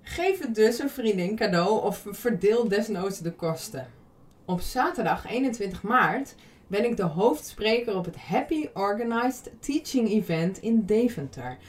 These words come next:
Georganiseerd door Leerkrachtorganizer. Ook hier check even de show notes voor tickets en andere informatie. Het is in elk geval een feestje speciaal voor de leerkrachten van het primair onderwijs, waarin inspiratie, kennis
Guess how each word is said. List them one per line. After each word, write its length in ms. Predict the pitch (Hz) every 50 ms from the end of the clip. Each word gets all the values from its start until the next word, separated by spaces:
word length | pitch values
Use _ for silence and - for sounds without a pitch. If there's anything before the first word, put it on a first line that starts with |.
| - - -
Georganiseerd 960 | - - - - 254 285 285 294 269 233 226 - - 247 277 339 339 339 - -
door 160 | - 208 226 220
Leerkrachtorganizer. 1300 | 220 233 254 254 247 240 170 139 - - - - 156 151 151 139 139 131 127 127 131 135 - - 117 127 - - - - - - - - - _
Ook 220 | - 302 320 302
hier 460 | - 226 226 269 330 381 403 392 381 370 -
check 220 | - - 311 320 311 -
even 320 | 285 277 262 220 214 185
de 80 | 180 175
show 360 | - - 285 294 320 339 339
notes 260 | 302 302 294 302 294 -
voor 240 | - - 185 180 -
tickets 440 | - 294 302 - 311 294 294 -
en 120 | 208 - 190
andere 340 | 190 233 254 262 247 220 214
informatie. 920 | 226 233 226 - 214 208 190 190 190 214 226 220 - - 233 233 233 - - - - - - - -
Het 120 | - 240 240
is 80 | 240
in 100 | 269 254
elk 180 | 254 302 330 -
geval 400 | - 247 - - 214 202 190 170
een 80 | 180
feestje 460 | 175 - - 254 285 302 294 - 277 254
speciaal 540 | - - - 214 - - 220 233 247 254
voor 180 | 240 - - 156
de 120 | 147 151
leerkrachten 720 | 156 156 170 196 240 262 262 247 - 214 214 214 - - 175
van 140 | - 170 147
het 140 | 147 147 -
primair 440 | - 214 233 240 220 196 185 - -
onderwijs, 640 | 170 165 156 151 147 143 135 127 139 160 175 -
waarin 360 | 147 147 156 165 147 - -
inspiratie, 800 | 180 233 277 277 - - 240 220 202 190 190 196 - - 190 180
kennis 420 | - 214 214 214 220 226 226 -